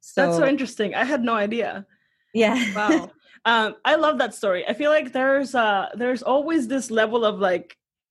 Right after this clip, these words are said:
Speaker 1: connection and collaboration that you feel with others that you might not get to work with them again for a long time, but there's al-,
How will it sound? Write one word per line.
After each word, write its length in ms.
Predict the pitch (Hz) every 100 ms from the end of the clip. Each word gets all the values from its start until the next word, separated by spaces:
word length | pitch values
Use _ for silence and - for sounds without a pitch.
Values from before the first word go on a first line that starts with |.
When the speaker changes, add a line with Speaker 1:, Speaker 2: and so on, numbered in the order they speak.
| _ -
Speaker 1:
connection 560 | 240 220 196 196 247 220
and 140 | 202
collaboration 720 | 208 196 170 175 185 190 247
that 100 | 233
you 140 | 208 202
feel 200 | 208 208
with 180 | 202
others 500 | 196 196 240 254 262 -
that 300 | 202 190 - _ _ -
you 120 | 226
might 240 | 247 254
not 260 | 220 208 220
get 180 | 220 220
to 200 | 240 214
work 280 | 190 190 196
with 80 | 220
them 160 | 208
again 320 | 190 185 196 226
for 140 | 214
a 80 | 185
long 340 | 180 190 202
time, 380 | 190 175 202 262
but 160 | 226 185
there's 320 | 202 202 202
al-, 240 | 214 226